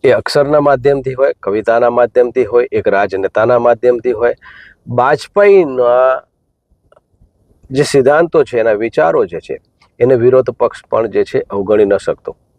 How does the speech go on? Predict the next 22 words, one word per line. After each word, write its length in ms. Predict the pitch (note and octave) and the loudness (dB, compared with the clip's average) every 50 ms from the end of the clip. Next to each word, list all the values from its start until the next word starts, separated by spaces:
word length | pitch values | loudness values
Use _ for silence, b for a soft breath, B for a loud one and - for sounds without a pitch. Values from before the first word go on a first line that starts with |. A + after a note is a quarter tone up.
| _ _ _ _ _ _ _ | _ _ _ _ _ _ _
વાજપેયીજી 480 | - G#2 A2 G#2+ - - C3+ C3 C#3+ D3 | -2 -2 -2 0 0 0 2 2 0 0
ગમે 240 | A#2+ A2+ A2+ A#2 C3 | 0 2 2 2 2
એના 140 | B2+ B2+ A#2 | 2 2 2
ઘરે 200 | G2+ A#2 A2 G#2+ | 2 0 0 0
ટકોરા 400 | - - G2+ - - G#2 F#2+ E2+ | -2 -4 -2 -2 0 0 0 0
મારી 220 | D#2+ D2 C#2+ D2+ | 0 -2 -4 -4
શકે 360 | - - - - _ - _ _ B B B B B B B _ - | -8 -10 -14 -14 _ -20 _ _ B B B B B B B _ -2
અને 340 | - D#3+ F#3 F#3 C#3+ - - _ b b b b b b _ | 0 2 2 2 2 0 -4 _ b b b b b b _
એ 80 | G#2 G2 | -4 -4
ઘરના 460 | F#2 F#2+ G2+ G#2+ A2+ A2+ A2+ A#2+ A#2+ | -2 -2 -2 -2 -2 -2 0 0 0
વ્યક્તિને 460 | A2 G#2+ G#2 - _ - A2 G#2+ A2 | 0 0 -2 -4 _ -2 0 2 2
દરવાજા 500 | G#2 G2 G2+ G2 G2 G2 G#2 G2+ A2 G#2 | 2 2 2 4 4 4 4 4 2 0
ખોલી 440 | F#2+ - - - - A#2+ A#2 B2 C#3 | 0 -4 -8 -6 -4 -2 0 0 0
વાજપેયીજીનું 680 | D3 B2+ G2+ F#2 - _ - G2+ F#2+ F2+ F#2+ F#2 F#2 | 0 0 -2 -2 -4 _ -2 -2 0 0 0 -2 -2
સ્વાગત 500 | - - - A2+ A#2 B2+ A#2 D3+ E3 D#3+ | -4 -2 -2 -2 0 0 0 0 -2 0
કરવું 240 | C3+ - D#3+ E3 D#3+ | 0 0 0 0 0
પડે 200 | - D#3+ D#3+ E3 | 0 0 2 2
અને 140 | D#3+ C#3 C3+ | 2 2 2
ઘરમાં 400 | A#2+ B2+ C3+ C3 C3+ C#3 D3 D3 | 2 2 2 2 2 2 2 2
લઈ 220 | D3 C#3+ D#3+ F3+ | 2 4 4 4
આવવા 220 | G3+ F#3+ E3 D3 B2 | 6 4 4 2 2
પડે, 300 | - - E2 - - | -2 -4 -8 -8 -10